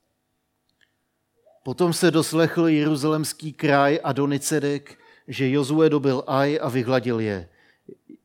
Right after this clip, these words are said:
jako proklaté a že stejně, jak naložil s Jerichem a jeho králem, naložil i s Ajem a jeho králem a že obyvatelé Gibeonu s Izraelem uzavřeli mír,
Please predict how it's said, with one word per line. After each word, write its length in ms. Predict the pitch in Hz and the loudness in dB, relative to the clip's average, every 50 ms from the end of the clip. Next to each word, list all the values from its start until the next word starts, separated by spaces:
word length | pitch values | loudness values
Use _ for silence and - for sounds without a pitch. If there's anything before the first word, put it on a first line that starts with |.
| _ _ _ _ - | _ _ _ _ -6
jako 260 | 131 123 123 - 143 | -6 -6 -6 -6 -10
proklaté 840 | - - 151 143 139 - 170 160 151 - 147 135 127 123 127 151 139 | -8 -4 -2 -2 -2 0 0 -2 -2 0 -2 -2 -2 -2 -2 -4 -6
a 60 | 143 | -6
že 140 | 113 135 131 | -6 -6 -8
stejně, 460 | - - 147 139 139 143 147 147 147 | -8 -6 -6 -6 -4 -4 -4 -4 -4
jak 200 | 143 131 - 139 | -4 -4 -4 -6
naložil 380 | 143 139 139 135 117 139 135 | -4 -4 -2 -2 -2 -2 -4
s 140 | 127 - - | -4 -4 -4
Jerichem 500 | 139 135 143 135 - - 156 143 143 156 | -2 -2 -2 -4 -4 -4 -4 -4 -4 -4
a 80 | 120 143 | -4 -4
jeho 200 | 143 131 139 135 | -2 -2 -4 -4
králem, 540 | - 139 139 139 139 139 139 135 139 139 139 - _ - - _ - | -4 -4 -2 -2 0 -2 -2 -2 -4 -6 -10 -14 _ -20 -20 _ -6
naložil 460 | 135 135 135 147 139 120 139 147 160 - | -2 0 0 0 0 0 0 -2 -2 -2
i 80 | 156 | -4
s 140 | - - - - | -4 -6 -6 -4
Ajem 340 | 160 147 147 135 120 123 131 | -2 0 0 0 0 -2 -4
a 60 | 135 127 | -4 -4
jeho 200 | 123 113 120 107 | -4 -4 -4 -4
králem 540 | - 131 120 120 117 110 110 104 95 90 - _ _ _ _ - - | -2 0 0 0 0 0 -2 -4 -6 -10 -14 _ _ _ _ -18 -12
a 60 | 131 | -8
že 160 | 110 117 156 151 | -6 -4 -4 -2
obyvatelé 600 | - - 143 151 156 156 151 - 165 160 156 143 | -2 0 2 2 4 2 2 2 0 2 2 0
Gibeonu 500 | 117 143 127 139 156 151 156 156 160 139 | 0 -2 0 0 2 2 2 0 -2 -4
s 100 | - 180 | -4 -6
Izraelem 440 | 170 127 143 147 143 143 147 165 - | -8 -6 -4 -2 -2 -2 -4 -4 -6
uzavřeli 520 | - 123 143 139 127 127 143 143 139 135 | -6 -4 -2 -2 -2 0 -2 -2 -2 -2
mír, 340 | 127 127 127 139 143 143 | -2 -2 -2 -4 -4 -6